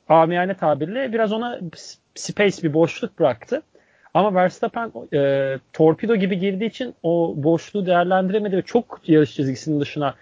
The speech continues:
virajı dıştan alınca, yani içten girip dıştan alınca, e, Sebastian Vettel'e çok rahat bir boşluk kaldı.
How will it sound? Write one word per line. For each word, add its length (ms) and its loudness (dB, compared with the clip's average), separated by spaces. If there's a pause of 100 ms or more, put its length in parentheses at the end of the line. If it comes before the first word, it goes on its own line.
(220)
virajı 320 4
dıştan 340 0
alınca, 360 0 (220)
yani 100 -4
içten 380 2
girip 240 4
dıştan 300 -4
alınca, 380 -4 (480)
e, 300 4
Sebastian 600 2
Vettel'e 320 0
çok 280 0
rahat 220 2
bir 100 -2
boşluk 400 0
kaldı. 320 -8